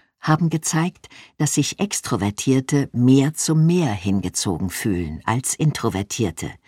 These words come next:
während Introvertierte Wälder, Berge und andere ruhigere,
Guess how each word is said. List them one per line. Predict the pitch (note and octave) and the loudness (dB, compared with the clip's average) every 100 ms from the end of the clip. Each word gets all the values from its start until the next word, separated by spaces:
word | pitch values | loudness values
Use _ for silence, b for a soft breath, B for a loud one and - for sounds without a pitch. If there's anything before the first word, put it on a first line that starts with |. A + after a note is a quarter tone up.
| b b b b b | b b b b b
während | C3+ A#2 G#2 F2+ - | 2 2 2 -4 -2
Introvertierte | B2 B2+ - D3+ D#3+ - F3 E3 F3+ F3+ - - | 0 0 2 2 0 0 0 0 -2 -2 -4 -6
Wälder, | G2 C3 D3+ D3+ D3+ D3+ - | 2 6 6 4 0 -2 -4
Berge | A#2 A2+ A#2+ B2 C3 B2 B B - | -2 0 0 0 0 -2 B B 0
und | F#3+ - - | 0 2 2
andere | F#3 F3 G#2+ G2 E2+ D#2 | 4 4 2 0 -2 -6
ruhigere, | F2+ B2+ D#3 C#3 A2 G#2 F#2 F#2 | 0 2 4 4 2 -2 -2 -6